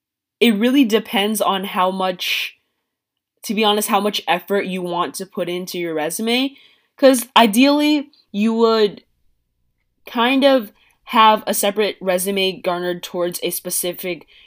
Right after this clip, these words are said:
job. So say if you were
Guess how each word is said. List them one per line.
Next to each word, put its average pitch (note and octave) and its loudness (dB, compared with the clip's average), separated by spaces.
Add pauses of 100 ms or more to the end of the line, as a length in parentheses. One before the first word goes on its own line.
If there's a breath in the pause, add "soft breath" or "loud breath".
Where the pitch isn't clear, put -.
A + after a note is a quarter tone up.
(140)
job. F3 0 (260 soft breath)
So G#3+ -4
say A#3 2 (360 soft breath)
if G#3 2
you G#3 -2
were G3 0